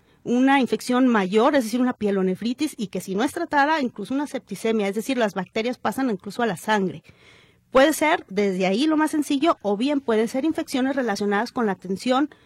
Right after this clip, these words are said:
por ejemplo, un aborto inseguro. Una paciente que por lo que sea abortó y, eh, no se atendió adecuadamente y se infecta. Esas son las pacientes que tenemos que, o que mejor dicho, son las que se pueden llegar a morir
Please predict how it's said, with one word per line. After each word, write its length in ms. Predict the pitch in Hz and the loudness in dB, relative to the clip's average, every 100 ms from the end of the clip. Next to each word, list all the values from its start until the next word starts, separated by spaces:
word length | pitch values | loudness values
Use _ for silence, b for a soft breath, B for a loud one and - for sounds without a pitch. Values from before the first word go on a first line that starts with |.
| b _ | b _
por 140 | - 196 | -6 -2
ejemplo, 380 | 254 262 202 - | -2 0 -2 0
un 180 | 226 | -2
aborto 380 | 262 254 269 262 | 0 2 0 0
inseguro. 560 | 262 220 220 254 202 160 - _ _ _ _ _ _ _ - | -4 -4 -4 -4 -4 -8 -16 _ _ _ _ _ _ _ -2
Una 280 | 247 277 | 0 2
paciente 600 | 277 226 - 269 285 311 | 0 -2 2 2 2 -2
que 180 | - 220 | -4 -6
por 240 | - 202 202 | -4 -4 -4
lo 140 | 190 | -4
que 120 | 190 | -6
sea 340 | 185 247 262 269 | -2 2 4 4
abortó 800 | - 196 185 - 254 285 285 - | 2 -2 -4 -2 2 4 4 -2
y, 580 | 202 190 180 175 175 175 180 | -8 -6 -4 -4 -6 -6 -6
eh, 560 | 180 180 175 175 170 - 175 | -6 -6 -6 -6 -10 -6 -2
no 140 | 202 | 0
se 100 | 226 | -2
atendió 320 | 196 190 196 | -4 -2 2
adecuadamente 960 | 220 202 208 196 190 226 285 - 320 339 b b b b - | 0 0 0 0 0 0 0 -2 -6 -8 b b b b -10
y 120 | 190 | -6
se 120 | 202 | -4
infecta. 500 | 190 202 170 - - _ _ _ _ _ _ _ | -2 -2 -4 -6 -20 _ _ _ _ _ _ _
Esas 320 | 220 277 269 | -4 -2 -2
son 120 | 262 | -2
las 100 | 254 | -4
pacientes 400 | - 208 226 233 | -6 -8 -10 -10
que 120 | - | -14
tenemos 400 | 185 196 202 214 | -10 -6 -6 -6
que, 360 | - 220 208 202 | -8 -4 -4 -4
o 160 | - 190 | -4 -6
que 100 | 190 | -6
mejor 280 | 190 - 220 | -8 -6 -8
dicho, 300 | 240 254 185 | -6 -6 -6
son 280 | - 202 208 | -6 -6 -6
las 100 | 233 | -8
que 120 | - | -12
se 200 | 190 175 _ | -12 -12 _
pueden 240 | 208 202 220 | -4 -2 -2
llegar 180 | 185 | -2
a 60 | 185 | -2
morir 320 | 190 180 - | -4 -8 -12